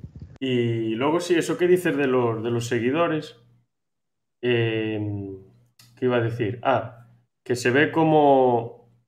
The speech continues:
se dividen tanto, o sea, las sectas cuando Jesús muere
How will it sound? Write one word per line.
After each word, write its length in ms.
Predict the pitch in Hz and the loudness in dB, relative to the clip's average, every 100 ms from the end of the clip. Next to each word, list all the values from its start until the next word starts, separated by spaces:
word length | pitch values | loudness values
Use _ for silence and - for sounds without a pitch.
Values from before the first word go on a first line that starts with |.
| - - _ - | -20 -20 _ -10
se 140 | - | -2
dividen 460 | 127 160 175 143 131 | 4 6 6 4 4
tanto, 480 | 180 127 107 104 101 | 4 4 0 -6 -8
o 60 | 107 | -4
sea, 320 | 120 110 107 | 0 0 2
las 220 | 117 117 | 0 0
sectas 340 | 165 165 165 - | -2 -2 -4 -2
cuando 280 | 143 139 135 | 2 2 2
Jesús 320 | 143 151 151 | 0 0 0
muere 500 | 165 180 151 156 | 4 4 4 -4